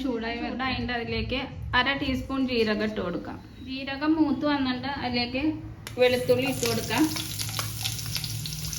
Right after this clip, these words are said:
വെളുത്തുള്ളി ഇട്ടിട്ട് ഒരു രണ്ട് മിനിറ്റ് ഒന്ന് വഴറ്റാം. ആ, ഇതിൻ്റെ കളറൊന്നും മാറേണ്ട ആവശ്യമില്ല. രണ്ട് മിനിറ്റ് ഒന്ന് വഴറ്റുക. അതിന് ശേഷം എടുത്ത് വെച്ച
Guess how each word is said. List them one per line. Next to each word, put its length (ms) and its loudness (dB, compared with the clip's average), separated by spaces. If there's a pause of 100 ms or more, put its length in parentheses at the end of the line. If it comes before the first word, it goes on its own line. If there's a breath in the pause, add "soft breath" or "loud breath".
(2000)
വെളുത്തുള്ളി 440 0
ഇട്ടിട്ട് 340 -2
ഒരു 120 0
രണ്ട് 260 -2
മിനിറ്റ് 300 -2
ഒന്ന് 160 0 (720)
വഴറ്റാം. 440 2 (560)
ആ, 20 4 (200)
ഇതിൻ്റെ 300 2
കളറൊന്നും 500 4
മാറേണ്ട 360 2
ആവശ്യമില്ല. 380 0 (100)
രണ്ട് 260 -2
മിനിറ്റ് 280 -2
ഒന്ന് 180 2 (840)
വഴറ്റുക. 460 2
അതിന് 200 0 (120)
ശേഷം 340 2
എടുത്ത് 280 -2
വെച്ച 180 -4